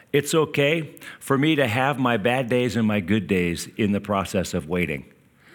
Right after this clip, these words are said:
As long as through the course of all of that, I'm steady on seeking the face of God through it.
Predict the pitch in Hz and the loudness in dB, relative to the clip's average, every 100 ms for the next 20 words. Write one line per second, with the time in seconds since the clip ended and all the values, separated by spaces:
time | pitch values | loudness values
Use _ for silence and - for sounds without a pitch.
0 | - - - - 107 117 127 156 151 147 | -20 -20 -12 -2 -2 2 2 2 2 2
1 | 135 120 - - - - - 165 175 151 | 2 -2 -8 -18 -20 -18 0 2 2 0
2 | - 170 185 - 170 156 135 110 87 95 | 0 0 2 0 2 2 2 2 2 0
3 | 95 - - - 110 110 - - 147 131 | 0 -6 -18 -8 -2 -2 -2 0 0 2
4 | 127 113 107 107 104 - 117 107 104 113 | 2 0 0 0 -2 0 0 2 2 0
5 | 107 90 85 - 107 101 107 107 - - | 0 -2 -2 -4 -4 -2 -2 -2 -6 -4
6 | 107 82 80 | -2 -2 -8